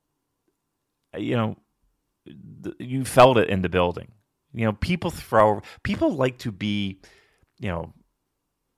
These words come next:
overly dramatic when it comes to things that they like, or, you know, trying to just overemphasize the moment. I, I don't think I've ever been in a building where it's, it's, it's, there's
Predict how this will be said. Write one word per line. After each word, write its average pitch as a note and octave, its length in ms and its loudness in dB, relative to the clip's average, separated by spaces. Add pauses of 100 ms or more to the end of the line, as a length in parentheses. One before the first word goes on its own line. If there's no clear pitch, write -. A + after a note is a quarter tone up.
(760)
overly G#2 480 4
dramatic E2+ 580 0
when F2 100 -2
it - 80 -8
comes G2 340 -2
to F#2 100 0
things F#2+ 420 -4
that F2 140 -8
they F2+ 140 -4
like, E2 500 -8 (360)
or, F2 520 -4 (1500)
you A2 80 -8
know, E2 160 -10
trying A2+ 340 0
to G2 120 -10
just F#2 240 -10 (100)
overemphasize G#2 1600 0
the F2+ 120 2
moment. F2 440 -2 (880)
I, D3+ 380 2
I - 20 0
don't F3+ 140 0
think C3+ 120 0
I've A2+ 260 6
ever G#2 200 6
been G2 160 2
in F#2 120 0
a F2+ 40 4
building F2+ 520 0 (180)
where F#2+ 340 2
it's, - 200 -6
it's, G2+ 280 -12
it's, - 400 -4 (300)
there's G2+ 300 -2